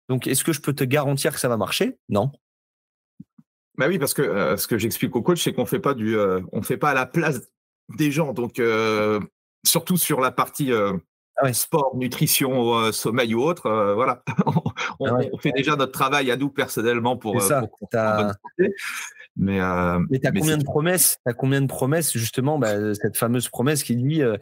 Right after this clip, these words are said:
Speaker 1: euh, « Perds, euh, vingt kilos en trois mois grâce à mon accompagnement. » Euh, oui, c'est vendre aux gens ce qu'ils veulent et leur donner ce qu'ils ont besoin. Je suis d'accord avec toi.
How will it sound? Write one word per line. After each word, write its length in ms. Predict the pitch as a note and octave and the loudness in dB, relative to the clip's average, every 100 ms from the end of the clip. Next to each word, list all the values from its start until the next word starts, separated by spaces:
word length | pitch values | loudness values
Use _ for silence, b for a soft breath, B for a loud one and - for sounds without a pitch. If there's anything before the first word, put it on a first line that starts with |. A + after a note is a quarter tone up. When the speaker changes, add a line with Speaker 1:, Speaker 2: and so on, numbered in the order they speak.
| B B B | B B B
Speaker 1:
euh, « 120 | G#2+ - | -4 -2
Perds, 320 | D#3+ D#3 D#3 | 0 2 2
euh, 300 | B2 A2 G#2 | 0 0 0
vingt 280 | G#2 A#2+ D3 | 0 0 0
kilos 500 | C#3 - B2 D3 D#3 | 0 -2 0 2 2
en 240 | A#2 G#2+ G#2 | 0 -2 -4
trois 240 | - A#2+ | -2 -2
mois 260 | A2+ B2+ C3+ | 0 0 0
grâce 300 | A2+ A2+ - | 0 0 0
à 60 | |
mon 220 | A2 A2 A2 | 2 2 0
accompagnement. » 600 | G#2+ A2 A2 A#2 C3+ B2+ B B B | -2 -2 -2 0 0 -2 B B B
Euh, 960 | G2 G2 G2 G2 F#2+ F#2 F#2 F2+ F#2 - - | -2 0 2 2 0 0 0 0 -2 -4 -2
oui, 400 | B2+ D3 C#3+ - _ | 2 2 0 -6 _
c'est 260 | - - G2+ | -2 0 0
vendre 300 | G2+ A#2+ G#2+ | 0 0 0
aux 100 | A2+ | 0
gens 140 | A2+ | 0
ce 100 | A2 | -2
qu'ils 180 | - G#2 | -2 -2
veulent 160 | B2 B2+ | 0 0
et 60 | |
leur 160 | G2+ F#2+ | 0 0
donner 180 | G#2+ A2+ | 0 -2
ce 80 | - | -2
qu'ils 140 | - | -2
ont 80 | G2+ | 0
besoin. 300 | G#2+ A2 F#2+ | 0 0 0
Je 60 | |
suis 80 | - | 0
d'accord 260 | F#2+ F#2+ G#2 | -2 0 0
avec 160 | G2 | 0
toi. 200 | - F#2 | -2 -4